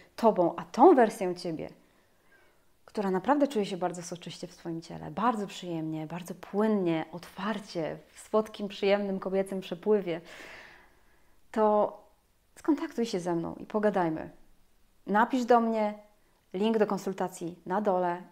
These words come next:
I gdy poczujesz już się przy mnie bezpiecznie i ufnie i podejmiesz decyzję, żeby wejść w program, w proces,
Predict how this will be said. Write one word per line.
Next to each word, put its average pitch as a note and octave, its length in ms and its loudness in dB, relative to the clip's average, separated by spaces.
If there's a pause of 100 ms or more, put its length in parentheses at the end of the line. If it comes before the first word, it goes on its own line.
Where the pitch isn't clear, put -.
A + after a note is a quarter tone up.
(160)
I A#3 80 -4
gdy A#3+ 140 0
poczujesz D4 460 2
już A3 100 -8
się G3 260 0
przy - 160 -8
mnie F3+ 180 -2
bezpiecznie F3 640 -4
i - 40 -4
ufnie E3 540 -8 (460)
i - 80 -10
podejmiesz G#3+ 400 2
decyzję, F#3 400 -2
żeby F3+ 220 -4
wejść F#3 280 0
w - 60 -20
program, F3 540 0
w - 140 -14
proces, E3+ 640 -4